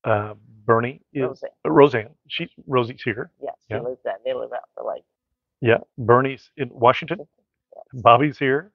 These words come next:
Speaker 2: Mm-hmm.
Speaker 1: And then, um, so the only one that's really out of the area now is Carlene.
Speaker 2: Uh-huh.
Speaker 1: Carlene?
Speaker 2: <laughs>
Speaker 1: <laughs>
Speaker 2: Yeah,
Speaker 1: Uh,
Speaker 2: we keep, uh,
Speaker 1: Gran-
Speaker 2: thinking, but, uh, um, she has, uh, a grandson.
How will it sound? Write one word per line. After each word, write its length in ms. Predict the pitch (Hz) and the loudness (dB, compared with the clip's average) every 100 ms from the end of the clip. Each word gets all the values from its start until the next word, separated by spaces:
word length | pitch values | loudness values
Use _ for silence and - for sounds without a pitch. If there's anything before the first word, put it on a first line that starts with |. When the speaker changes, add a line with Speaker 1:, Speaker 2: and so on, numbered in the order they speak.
| _ _ _ 143 | _ _ _ _
Speaker 2:
Mm-hmm. 500 | _ _ _ _ 117 | _ _ _ _ -6
Speaker 1:
And 160 | 113 | -4
then, 320 | 113 117 117 - - | -2 -2 -4 -16 -4
um, 400 | 110 107 107 _ _ _ _ - - | -2 -2 -4 _ _ _ _ -20 -18
so 160 | - 123 | -2 2
the 100 | 120 | 2
only 160 | 131 | 2
one 160 | 135 139 | 2 0
that's 140 | 120 | 0
really 180 | 135 135 | 2 2
out 100 | 135 | 2
of 60 | 135 | -2
the 80 | 127 | -6
area 160 | 151 | -6
now 160 | 135 135 | -10 -14
is 100 | - | -12
Carlene. 360 | 131 131 175 _ _ _ | -4 -2 -4 _ _ _
Speaker 2:
Uh-huh. 240 | - _ - _ _ - | -20 _ -20 _ _ 2
Speaker 1:
Carlene? 520 | 165 156 311 143 180 _ _ _ | 4 4 0 -12 -12 _ _ _
Speaker 2:
<laughs> 1600 | 190 _ 233 - _ _ _ - 330 175 165 254 196 - 175 - | -16 _ -12 -12 _ _ _ -8 -6 -6 -6 -2 0 0 -2 -6
Speaker 1:
<laughs> 0 | 143 - - - - - _ - - | -8 -12 -14 -16 -18 -20 _ -20 -4
Speaker 2:
Yeah, 300 | - 135 131 | 0 2 0
Speaker 1:
Uh, 60 | 143 | -6
Speaker 2:
we 180 | 151 151 _ | -14 -20 _
keep, 200 | 151 _ | -18 _
uh, 220 | 139 143 139 _ _ _ _ 143 | -8 -8 -10 _ _ _ _ 4
Speaker 1:
Gran- 180 | 135 131 | 4 4
Speaker 2:
thinking, 280 | 135 139 135 | -4 -16 -6
but, 300 | 131 - - | -6 -6 -6
uh, 260 | 131 127 127 _ _ _ _ _ _ _ _ _ _ - | -4 -4 -8 _ _ _ _ _ _ _ _ _ _ -4
um, 440 | 131 135 123 120 - _ _ | 0 0 -2 -10 -20 _ _
she 180 | - 143 | -8 -6
has, 400 | 131 135 127 147 | -4 -6 -6 -2
uh, 220 | 92 87 _ _ - | 0 -2 _ _ -16
a 40 | |
grandson. 560 | 123 135 143 113 120 | -6 -4 -4 -6 -6